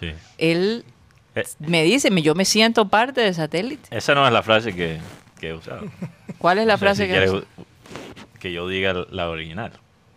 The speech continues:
Speaker 2: Ajá.
Speaker 1: Que heredamos todos los equipos y Juancho también. <laughs> Un saludo especial.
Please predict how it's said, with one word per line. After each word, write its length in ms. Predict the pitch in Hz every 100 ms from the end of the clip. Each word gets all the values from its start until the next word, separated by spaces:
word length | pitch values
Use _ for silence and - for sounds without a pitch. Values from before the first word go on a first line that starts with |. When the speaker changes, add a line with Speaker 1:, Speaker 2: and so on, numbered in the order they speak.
| -
Speaker 2:
Ajá. 400 | 131 123 151 262 _ _
Speaker 1:
Que 120 | - 87
heredamos 480 | 82 82 82 107 -
todos 180 | 110
los 100 | 113
equipos 360 | 110 110 120 120
y 80 | 95
Juancho 320 | 107 101 104
también. 260 | 95 101 123 - - - - - - - -
<laughs> 1900 | 285 - 247 220 214 226 226 - 240 208 214 220 196 180 185 156 - 165
Un 120 | 117 156
saludo 380 | 135 120 131 135
especial. 540 | 123 117 110 110 107